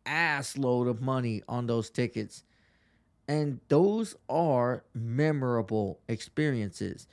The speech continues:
Like, this is the Texas Rangers' very first. This is like the Super Bowl for baseball. It's the fucking Super Bowl.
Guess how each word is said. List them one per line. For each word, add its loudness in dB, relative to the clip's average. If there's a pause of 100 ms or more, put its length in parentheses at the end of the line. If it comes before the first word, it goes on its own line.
(300)
Like, 4 (460)
this -4
is -6 (540)
the -4
Texas -4
Rangers' -4
very 0 (260)
first. 0 (680)
This 2
is -2
like 0
the -4
Super -2
Bowl 0 (160)
for -2
baseball. -2 (440)
It's 2
the -4
fucking 0
Super 0
Bowl. 2